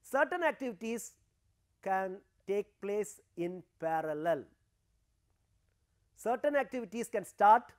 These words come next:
only after a set of activities is complete.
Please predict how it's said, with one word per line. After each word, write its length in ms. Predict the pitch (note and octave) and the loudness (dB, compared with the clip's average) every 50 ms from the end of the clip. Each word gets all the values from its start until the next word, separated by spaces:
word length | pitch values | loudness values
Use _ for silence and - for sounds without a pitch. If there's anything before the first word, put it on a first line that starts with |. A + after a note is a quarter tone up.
| _ _ - | _ _ -4
only 260 | G3 A3+ B3+ B3+ A#3+ | -2 -2 0 2 2
after 360 | A3+ G#3 - - G#3+ A#3 C#4+ - _ _ _ _ _ _ _ _ _ _ _ _ _ _ _ _ _ _ _ _ _ _ _ _ _ | 2 2 2 0 -2 -2 -2 -4 _ _ _ _ _ _ _ _ _ _ _ _ _ _ _ _ _ _ _ _ _ _ _ _ _
a 60 | - G3 | -10 -6
set 220 | - A3 - - | -4 -4 -2 -2
of 120 | A#3+ - - - | -2 -2 -2 -2
activities 580 | F#3 F#3 - - G3+ F#3+ F3+ - F#3 F3+ F3 A#3 | -2 -2 -2 -4 -6 -8 -6 -6 -8 -8 -6 -6
is 140 | B3 - - _ _ _ _ _ _ _ _ _ _ - | -8 -8 -10 _ _ _ _ _ _ _ _ _ _ -10
complete. 560 | E3+ D#3 D#3 - - E3 C#3 - _ _ | -8 -8 -8 -10 -10 -12 -12 -12 _ _